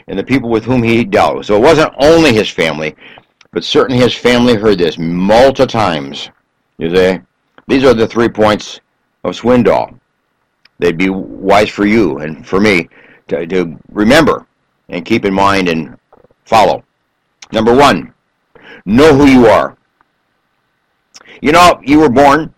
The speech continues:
for a purpose. You were born with abilities, skills, capabilities. You were born with certain weaknesses. You were born with certain non-skills, if you will. You know, you weren't equipped to do everything. You were equipped to do some things.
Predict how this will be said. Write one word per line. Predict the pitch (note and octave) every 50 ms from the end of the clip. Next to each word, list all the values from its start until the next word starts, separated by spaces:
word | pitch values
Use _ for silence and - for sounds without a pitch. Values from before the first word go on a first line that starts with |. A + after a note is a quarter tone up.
| _ _ _
for | - G#2+
a | -
purpose. | - - - - E3 A#2+ -
You | B2 A2+
were | G#2 A2
born | G2+ F#2 A2+ A#2+ B2
with | A#2+ A2 - -
abilities, | A#2+ B2 B2+ C3 B2+ C3+ C#3+ C3 A#2 -
skills, | - B2 B2+ B2+ B2+ C3 C3 B2 - - -
capabilities. | - A2+ A#2 - A2+ G#2+ A#2+ A#2+ B2 B2 B2+ C#3 C#3+ B2+ - - - _ _ _ _ _ _ _ _ _ -
You | - G2+
were | G#2+
born | G2 F#2+ A#2 A#2 B2+ C3 C3+ B2+
with | A#2+ A#2+ - - - _ _ _ - -
certain | - C3+ A2+ A#2 C3+
weaknesses. | D3 D#3+ D#3 C3+ G#2+ - D#2+ C#2 - -
You | E2+ F2+
were | F2+ G2+ G2
born | F2+ F#2 A2 A#2+ B2 B2
with | A#2 G#2+
certain | - C#3 C#3 A#2+ C#3 C3+ C3 B2 - _ -
non-skills, | - G2+ A2+ C3 C#3+ D#3 E3 E3+ E3 - - - G#2 F#2+ E2 E2 E2 D#2
if | F2+ E2+ - F2+
you | E2+
will. | E2 D#2+ D2 C2+ B1 - - _ _ _ _ _ _ _ _ _ _ _ _ _ _ _ _ -
You | - A2
know, | A2+ A#2 A#2+
you | A#2+ A#2+ B2+
weren't | C#3+ D3+ D3+ B2+ - - G2 G#2
equipped | A#2+ B2+ B2 - - - -
to | - A#2+
do | B2 C#3
everything. | D3 D3+ D3 C3 F#2+ F2 D2 B1 B1+ B1+ - _ _ -
You | - F#2+
were | G#2 A2
equipped | G#2 - C3+ C3 -
to | -
do | B2 B2+ B2
some | A#2 - - D3 D3+ D3 C3+
things. | B2 G#2+ E2+ C#2 B1+ - - - -